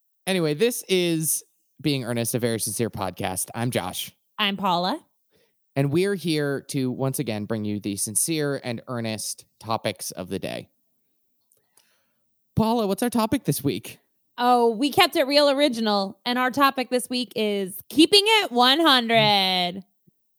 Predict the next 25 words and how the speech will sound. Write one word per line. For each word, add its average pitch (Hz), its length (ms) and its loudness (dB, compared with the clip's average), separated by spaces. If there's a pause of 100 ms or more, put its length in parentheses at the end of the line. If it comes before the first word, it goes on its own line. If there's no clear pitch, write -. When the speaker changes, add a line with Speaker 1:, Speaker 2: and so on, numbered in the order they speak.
(760)
Speaker 2:
Woo! 427 1040 4
Speaker 1:
Sometimes 170 600 0
the 180 120 2
episode 185 360 -2
number 185 380 -2
is 156 420 -2
the 113 120 -4
topic. 107 640 -4 (380)
Speaker 2:
And 214 180 -2
that's 254 180 -2
how 311 80 -2
it's 285 120 -8
gonna 269 180 -6
go 202 140 0
sometimes. - 580 -12 (1400)
Josh, 392 440 0 (760)
do 415 80 2
you 440 100 8
like 370 160 -2
the 370 60 -8
number 349 220 -4
one 349 140 -4
hundred? 339 300 0 (1120)
Speaker 1:
I 160 100 0
do. 131 360 0